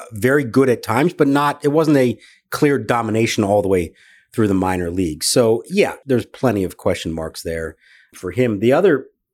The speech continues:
unfortunate part of it, I know it's something that you bring up and are interested in as well, is he's on the major league roster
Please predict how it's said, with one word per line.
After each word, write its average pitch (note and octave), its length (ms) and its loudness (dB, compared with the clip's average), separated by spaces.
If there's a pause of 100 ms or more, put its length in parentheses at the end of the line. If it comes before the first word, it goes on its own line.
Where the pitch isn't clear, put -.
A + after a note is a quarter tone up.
unfortunate B2+ 720 0
part C#3+ 240 0
of F#2+ 100 -4
it, G2+ 120 0
I G2 40 0
know G#2 280 0
it's G2 100 -4
something G2+ 280 -2
that F#2+ 160 -2 (580)
you A2+ 200 2
bring A2 240 2
up G#2+ 160 -2
and G2 80 0
are G2 120 2
interested G2 360 -4
in F#2 140 -2
as E2+ 160 -6
well, C#3 320 2 (640)
is B2 540 2 (320)
he's A#2+ 200 0
on D#3 200 2
the C#3 40 4
major C3 280 2
league G#2+ 160 0
roster G#2+ 520 -2